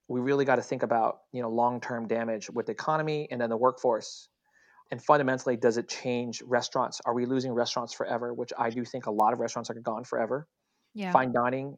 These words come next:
Speaker 1: is probably decimated. So we have a lot of those situations we gotta take care of. But I think if there's one group in society, there's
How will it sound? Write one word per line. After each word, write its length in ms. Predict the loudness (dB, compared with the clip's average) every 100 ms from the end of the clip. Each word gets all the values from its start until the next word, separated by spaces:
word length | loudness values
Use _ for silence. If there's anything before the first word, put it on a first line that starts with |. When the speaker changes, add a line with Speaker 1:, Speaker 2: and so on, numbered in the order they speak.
| -8
Speaker 1:
is 120 | 2
probably 260 | 4 4
decimated. 600 | 4 0 0 -2 0 -2 -4 _ _ _ _ _ _
So 280 | -4 2 2
we 180 | 2
have 100 | 2
a 60 | 2
lot 340 | 6 8 8
of 120 | 6 -2 -10 -18 -2
those 280 | 2 2 2
situations 540 | -6 -4 -4 -4 -8
we 100 | -6
gotta 140 | -4 -4
take 180 | -6 -6
care 240 | -4 -4
of. 100 | -4 0
But 100 | 2
I 80 | 2
think 340 | 0 -4 -6 _
if 100 | -6
there's 180 | -4 -4
one 300 | 0 2 2
group 200 | 0 -2
in 60 | -4
society, 680 | -8 2 4 4 0 -6 -14 _ _
there's 200 | -8 -6